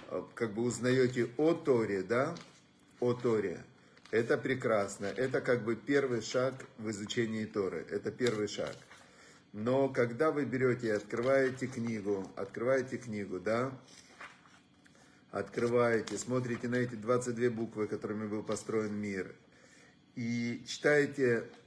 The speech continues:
начинается сегодняшняя глава, начинается следующим образом, да, следующим образом, как в Ютубе, все видно? Видно. Напишите в Ютубе, как видно, поделитесь, можно поделиться, чем больше людей учат Тору, тем лучше для каждого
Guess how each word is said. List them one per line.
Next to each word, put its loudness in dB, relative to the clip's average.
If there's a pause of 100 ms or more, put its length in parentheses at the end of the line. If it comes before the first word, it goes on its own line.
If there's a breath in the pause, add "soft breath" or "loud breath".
(500)
начинается -2
сегодняшняя -4
глава, -2
начинается -6
следующим -4
образом, -6
да, -2 (500)
следующим -2
образом, -6
как -2
в -10
Ютубе, -8
все -8
видно? -6
Видно. -8 (480 soft breath)
Напишите -2
в -6
Ютубе, -6
как -6
видно, -2
поделитесь, -2
можно -4
поделиться, -4
чем -4
больше -2 (440 loud breath)
людей -2
учат -4
Тору, 0
тем -6
лучше -6
для -2
каждого -2